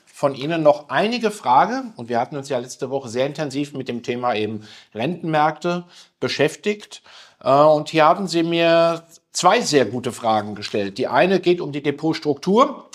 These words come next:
Es wird ja immer empfohlen, Depot siebzig dreißig, also siebzig Aktien, dreißig Anleihen,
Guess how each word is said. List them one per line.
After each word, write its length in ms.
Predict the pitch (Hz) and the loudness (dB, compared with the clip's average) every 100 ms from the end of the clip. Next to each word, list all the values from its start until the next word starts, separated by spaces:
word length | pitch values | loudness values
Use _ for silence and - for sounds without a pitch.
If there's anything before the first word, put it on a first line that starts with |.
| - - - | -20 -20 -18
Es 160 | - 127 | -10 -4
wird 100 | 160 | 0
ja 140 | 160 | 2
immer 200 | 151 185 | 2 2
empfohlen, 440 | 175 165 180 185 165 | 0 -2 -2 -2 -2
Depot 440 | 160 - 160 190 | -6 -2 0 2
siebzig 380 | 160 180 - 143 | 0 -4 -4 -6
dreißig, 580 | 123 123 190 240 240 220 | 0 2 2 -2 -8 -10
also 360 | 117 110 104 _ | -8 -8 -10 _
siebzig 480 | - 131 - 104 - | -10 -10 -10 -14 -12
Aktien, 360 | 131 - 147 | -10 -10 -12
dreißig 480 | 120 101 110 107 - | -10 -10 -12 -12 -12
Anleihen, 560 | 117 160 165 170 185 | -6 2 2 2 0